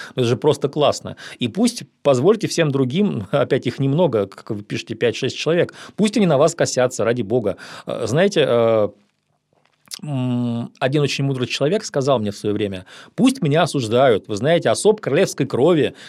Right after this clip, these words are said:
то есть настоящей королевской династии, королей, королев постоянно обсуждают, льют на них гадости. Кто я такой, чтобы обо мне не говорили? Просто позвольте людям говорить про себя гадости,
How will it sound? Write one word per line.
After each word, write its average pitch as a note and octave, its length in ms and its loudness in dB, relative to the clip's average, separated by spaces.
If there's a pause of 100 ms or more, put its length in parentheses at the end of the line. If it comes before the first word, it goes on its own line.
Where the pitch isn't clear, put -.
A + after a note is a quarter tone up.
(100)
то - 40 -8
есть A2 120 -2
настоящей C#3 500 0
королевской C3+ 460 0
династии, B2 460 0
королей, A#2+ 360 2
королев D3+ 360 2 (240)
постоянно C#3 360 -4
обсуждают, B2 640 0
льют D#3+ 180 0
на C#3 60 -4
них B2+ 180 -2
гадости. D3+ 440 -2 (200)
Кто - 240 4
я C3+ 60 4
такой, G3+ 280 4
чтобы D#3 240 2
обо D3 100 6
мне D3 160 0
не A#2 120 0
говорили? A#2 500 0 (240)
Просто A2+ 220 -2
позвольте C#3+ 560 4
людям D#3+ 300 2
говорить B2 340 2
про C3 100 -4
себя B2+ 300 0
гадости, A#2 580 -2